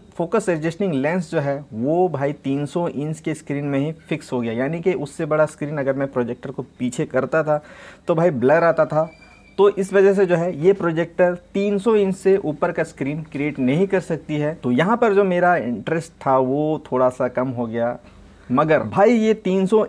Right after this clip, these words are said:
इंच के स्क्रीन में भी जो ब्राइटनेस आपको देता है और इसकी जो पिक्चर क्वालिटी होती है भाई इम्प्रेसिव। मैंने एक्सपेक्ट नहीं किया था कि तीन सौ इंच के स्क्रीन में भी इसका जो पिक्चर का क्वालिटी है,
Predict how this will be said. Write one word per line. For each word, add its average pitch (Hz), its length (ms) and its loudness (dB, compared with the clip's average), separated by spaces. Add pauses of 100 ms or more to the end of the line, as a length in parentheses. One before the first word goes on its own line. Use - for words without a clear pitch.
इंच 185 280 -2
के 190 180 4
स्क्रीन 185 440 -2
में 180 200 0
भी 165 100 -2
जो 156 200 0
ब्राइटनेस 127 500 0
आपको 143 300 0
देता 131 320 2
है 120 220 -2 (600)
और 147 120 4
इसकी 170 240 -2
जो 220 120 2
पिक्चर 175 420 0
क्वालिटी 143 420 0
होती 139 220 0
है 131 100 2
भाई 151 220 -2 (100)
इम्प्रेसिव। 160 720 -2
मैंने 247 260 4
एक्सपेक्ट 240 340 0
नहीं 220 140 2
किया 196 180 4
था 202 200 6
कि 202 200 -4
तीन 185 300 -2
सौ 214 140 4
इंच 196 220 2
के 196 100 0
स्क्रीन 175 300 -4
में 175 200 -2
भी 175 100 0
इसका 147 420 -4
जो 156 380 -2 (540)
पिक्चर 160 300 -4
का 165 100 -2
क्वालिटी 135 540 0
है, 131 140 0